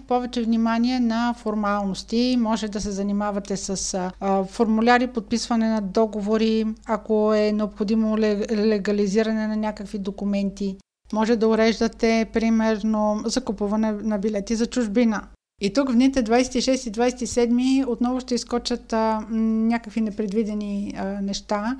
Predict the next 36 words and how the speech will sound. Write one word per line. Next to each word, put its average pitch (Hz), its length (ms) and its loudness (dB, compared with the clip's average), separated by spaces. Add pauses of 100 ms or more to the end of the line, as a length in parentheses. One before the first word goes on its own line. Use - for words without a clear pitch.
които 247 260 2
да 226 120 0
са 220 140 -4
свързани 233 440 0
с, 214 300 -4
а, 214 120 0
противоречие. 196 1000 -2 (120)
Берете 254 520 2
дестинациите, 262 680 2
до 247 120 0
които 254 300 -2
пътувате, 254 760 0
примерно 233 380 2
дали 226 400 0
няма 226 300 0
стачки, 196 480 -2
дали 202 260 0
нещо 240 360 0
не 233 360 2
променя 233 400 2
вашия 226 380 0
път. - 440 -6 (100)
Може 254 160 4
да 240 120 2
се 240 120 2
наложи 233 500 2
изцяло 247 520 0
да 233 320 0
се 240 180 -2
промени 226 800 2
организацията 220 920 0
за 208 240 0
пътуване, 214 560 -2
което 226 420 -2
сте 214 460 -2
планирали. 208 720 0